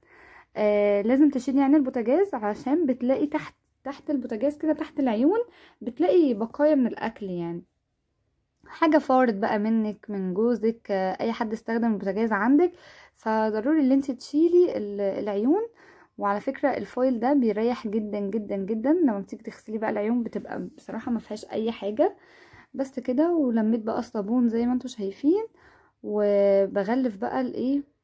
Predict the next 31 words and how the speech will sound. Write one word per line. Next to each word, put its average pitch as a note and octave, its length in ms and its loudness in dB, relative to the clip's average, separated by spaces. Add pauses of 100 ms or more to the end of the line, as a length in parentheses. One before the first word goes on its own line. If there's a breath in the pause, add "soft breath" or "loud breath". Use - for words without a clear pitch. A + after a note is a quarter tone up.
(240)
الفويل A3 480 -2
بقى A3 220 -2
وكده A3+ 360 -6
العيون G3 380 0
بالفويل A#3 440 -2
تاني. E4 340 2 (540 soft breath)
بجد B3+ 640 2 (100)
بيبقى G#3 220 -4
فيه D4+ 200 0
راحه C#4+ 320 2
كده E4+ 360 0
لما G#3+ 220 0
بيكون A#3 380 0 (120)
ال-، G#3 140 -4
الدنيا F#3+ 480 2
كلها A#3+ 240 0
نظيفه، A#3 520 0
البوتاجاز، G3+ 640 -2
الح-، G3 240 -10
الحيطان، A3+ 800 0 (480 loud breath)
آه، F#3 420 -4
الشفاط، B3+ 960 -2 (200)
كل C#4+ 320 2
حاجه B3 320 -2
لما A3 220 0
تكون C#4+ 240 4
نظيفه. D4+ 440 4 (880)
بصي C#4+ 400 -2
راحه C#4+ 240 2
نفسيه D4+ 320 2
كده E4 320 0